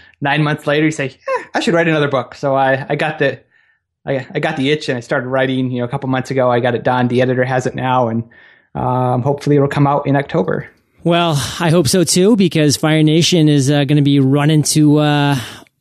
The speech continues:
Speaker 2: my email marketing book dot com to snag it for free if it's before October fifth. And Matthew, why don't you end with a bang, my friends? Talk to us about a parting piece of guidance that you can give us, this, these words of wisdom.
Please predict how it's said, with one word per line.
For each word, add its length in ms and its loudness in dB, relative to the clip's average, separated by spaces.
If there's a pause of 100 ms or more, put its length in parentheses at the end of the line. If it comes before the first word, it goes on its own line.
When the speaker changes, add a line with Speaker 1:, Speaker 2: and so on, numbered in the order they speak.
Speaker 2:
my 640 0
email 360 4
marketing 500 0
book 300 -2
dot 280 -2
com 340 0
to 80 -6
snag 360 -2
it 80 -6
for 180 -6
free 480 0
if 140 -4
it's 160 -10
before 380 0
October 380 -2
fifth. 460 -4 (560)
And 640 2 (300)
Matthew, 260 2
why 60 4
don't 160 4
you 60 2
end 80 4
with 100 2
a 40 2
bang, 260 2
my 100 -2
friends? 600 -10 (240)
Talk 320 -4
to 160 2
us 240 0
about 600 -2
a 100 2
parting 420 0
piece 240 -2
of 120 -6
guidance 420 -6
that 60 -6
you 80 -4
can 120 -2
give 200 -4
us, 240 -10
this, 240 -10
these 240 -4
words 320 2
of 80 0
wisdom. 440 0